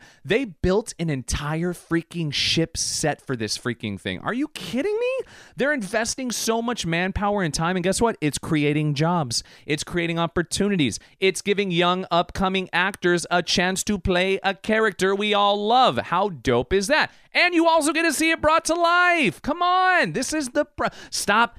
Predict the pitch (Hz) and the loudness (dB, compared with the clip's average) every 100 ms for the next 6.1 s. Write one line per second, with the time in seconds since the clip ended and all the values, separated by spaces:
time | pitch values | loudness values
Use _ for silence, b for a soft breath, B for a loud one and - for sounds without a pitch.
0 | b 175 226 233 214 196 180 165 170 160 | b 4 4 4 4 4 2 4 4 4
1 | 151 135 135 117 107 95 85 - 160 226 | 2 2 2 2 0 -4 -6 -2 0 0
2 | - 247 208 190 - 175 175 175 156 135 | -2 -4 -4 -4 -4 -2 -2 -2 -2 2
3 | 135 127 123 - 127 113 120 123 160 175 | 2 0 -4 -2 0 0 0 -2 -2 -4
4 | - 156 202 147 120 120 120 - 131 127 | -4 -4 -4 -2 -2 0 -2 -2 -4 -2
5 | 156 208 98 92 107 120 127 131 127 202 | -4 -4 -4 -4 -4 -4 -6 -6 -2 -2